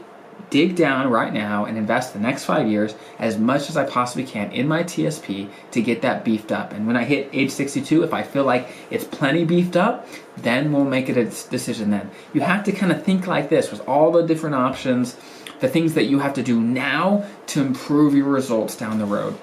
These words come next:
But again, those are your three main income sources for most federal employees. Some federal employees have, let's say, military retirement or a disability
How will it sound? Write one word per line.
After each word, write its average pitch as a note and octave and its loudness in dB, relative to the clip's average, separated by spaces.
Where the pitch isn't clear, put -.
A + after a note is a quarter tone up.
But D3 4
again, B2+ 2
those G3+ 4
are G3+ 0
your F3 4
three D3 2
main C#3+ 2
income B2+ -2
sources C#3 -2
for A#2+ -2
most A#2 2
federal C3 2
employees. A#2 -4
Some F#3 2
federal F#3 4
employees D#3+ 2
have, A#2+ -2
let's C3+ 0
say, C#3 2
military C3 2
retirement G2+ -4
or B2 2
a B2 2
disability C#3 0